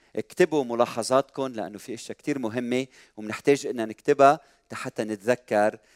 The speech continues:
آه، ما يعلمنا الرب في هذا الصباح. أولًا، يسوع المسيح بسفر الرؤيا هو الخروف القائم كأنه مذبوح.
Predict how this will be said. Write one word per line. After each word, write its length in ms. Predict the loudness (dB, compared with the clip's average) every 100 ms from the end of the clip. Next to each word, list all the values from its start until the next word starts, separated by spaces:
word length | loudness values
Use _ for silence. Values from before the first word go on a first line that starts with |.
| _ _ -12
آه، 340 | -10 -8 -10 -12 -10
ما 340 | 0 2 2
يعلمنا 640 | -2 -4 -4 -4 -8 -8 -8
الرب 240 | -6 -6
في 160 | -8 -20
هذا 180 | -20 -18
الصباح. 500 | -18 -18 -20 -20 _ _ 4
أولًا، 560 | 8 8 8 4 0 -14 _ _ _ _ _ _ _ -6
يسوع 320 | -2 2 4
المسيح 500 | 2 -2 -2 -2 -4
بسفر 380 | -6 -6 -4 -2
الرؤيا 380 | -2 2 6 6
هو 280 | 6 4
الخروف 640 | 4 4 -2 0 4 2 2
القائم 760 | -6 4 6 8 4 2 -2 -18 _ _
كأنه 580 | 0 0 0 -4 -4 -8
مذبوح. 760 | -8 -8 -8 -14 -16 -16 -20